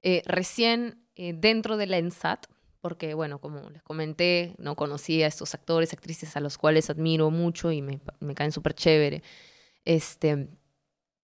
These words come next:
entro a la ensat a estudiar actuación porque dije, "A ver, ya canto, bueno, yo,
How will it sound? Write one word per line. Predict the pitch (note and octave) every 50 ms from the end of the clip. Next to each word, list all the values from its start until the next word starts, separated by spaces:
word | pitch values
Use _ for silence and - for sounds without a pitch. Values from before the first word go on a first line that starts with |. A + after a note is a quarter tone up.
| _ _ _ _ _ _ _ _ _
entro | F3+ F3 F3 E3+ - E3 D#3+ D#3
a | D3+ D3+
la | D3+ D3+
ensat | D3+ D3 - D#3 D3+ -
a | D3+
estudiar | D#3 - - C#3+ C#3 C3+
actuación | D3+ - - D#3 - E3+ D#3
porque | - D3 D3
dije, | C#3+ - -
"A | C#3+
ver, | C#3+ - - -
ya | - D3+ D3 D3+ D#3 D3+ - _ _ _ _ _ _ _ _
canto, | _ - C#4 D4+ C#4+ F#4 -
bueno, | D4+ D#4 D#4 D#4 C#4 C4+ B3+
yo, | A#3 A#3+ -